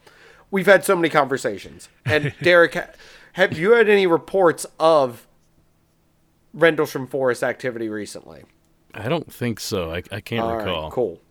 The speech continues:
Speaker 1: All right, cool. So this whole thing takes place between R A F Woodbridge and, um, the U S Air Force Base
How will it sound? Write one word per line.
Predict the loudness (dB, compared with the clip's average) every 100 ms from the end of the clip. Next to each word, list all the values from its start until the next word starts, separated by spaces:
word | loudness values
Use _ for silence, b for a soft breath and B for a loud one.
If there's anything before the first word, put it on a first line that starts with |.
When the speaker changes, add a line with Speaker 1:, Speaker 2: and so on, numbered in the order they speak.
| _ _ 2
Speaker 1:
All | 6
right, | 6 4
cool. | -2 -6 B B
So | -2 0
this | 2 0
whole | 2 0
thing | -2 -4 -2 -2
takes | -4 -6
place | -6 -6 -8
between | -14 -14 -8 -6 -6 -6
R | -4 -2 0
A | 0 -2
F | -6 _ _ _
Woodbridge | -2 -2 0 0 0 -4 -16
and, | -10 -8 -6 -8 -12
um, | -10 -10 -8
the | -10
U | -4 -2
S | -2 -6 -14
Air | -12 -10
Force | -10 -12 -10
Base | -12 -10 -10 -12